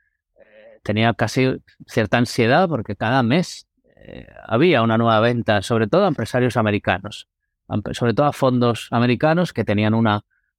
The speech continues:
una gran liquidez y necesitaban invertir en, en Europa, en el entretenimiento europeo. Eh, pero ya te digo, puede, lo, lo podemos poner, podemos poner la, el foco en, en casi cualquier país, casi cualquier,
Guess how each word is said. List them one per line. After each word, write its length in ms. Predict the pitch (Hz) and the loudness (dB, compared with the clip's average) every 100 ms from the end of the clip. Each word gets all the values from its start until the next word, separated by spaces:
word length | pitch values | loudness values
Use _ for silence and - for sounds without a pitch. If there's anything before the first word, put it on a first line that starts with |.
| - | -8
una 480 | 117 107 104 - - | -2 0 0 -4 -12
gran 360 | 110 131 143 123 | -2 0 2 2
liquidez 520 | 117 120 117 143 165 | 0 2 2 2 0
y 60 | 127 | -2
necesitaban 840 | 110 107 107 104 107 113 113 117 - | -2 -4 -6 0 2 2 0 -6 -8
invertir 580 | 113 107 104 131 170 | -2 -2 2 0 0
en, 220 | 165 120 - | -4 -8 -4
en 160 | 123 | 0
Europa, 440 | 113 107 131 139 - | 2 2 2 0 0
en 80 | 120 | 0
el 60 | |
entretenimiento 580 | 110 113 - 110 117 120 | 0 -2 -2 0 0 0
europeo. 420 | 117 107 95 104 - _ _ _ _ _ _ - | 0 0 0 -2 -4 _ _ _ _ _ _ -4
Eh, 1160 | 127 123 123 120 120 117 117 113 113 113 117 127 143 - | 0 2 2 2 2 2 0 0 0 0 -2 -6 -10 -2
pero 180 | 113 | 2
ya 120 | 110 127 | 2 2
te 100 | 104 | -2
digo, 260 | 143 107 - _ _ _ _ - | -4 -6 -16 _ _ _ _ -2
puede, 480 | 127 120 113 113 | 2 4 2 2
lo, 180 | 117 123 | 0 -2
lo 140 | 123 120 | -4 0
podemos 340 | 123 127 - | 2 0 -2
poner, 240 | - 131 135 147 | 0 0 2 0
podemos 280 | 143 147 151 | 0 0 0
poner 240 | 147 135 | 0 2
la, 240 | 127 113 131 | 2 0 -4
el 200 | 127 117 | -6 -6
foco 440 | - 156 - 107 | -2 -2 0 0
en, 200 | 101 104 - | 0 -2 -2
en 100 | 110 | -2
casi 300 | 113 107 110 | 0 -2 -2
cualquier 320 | 104 98 107 | -2 0 -2
país, 520 | - 95 104 107 - - _ | -2 -4 -2 -2 -4 -18 _
casi 340 | _ 101 - 107 | _ -6 -2 -4
cualquier, 720 | - 101 98 - 98 98 | 0 0 0 2 2 2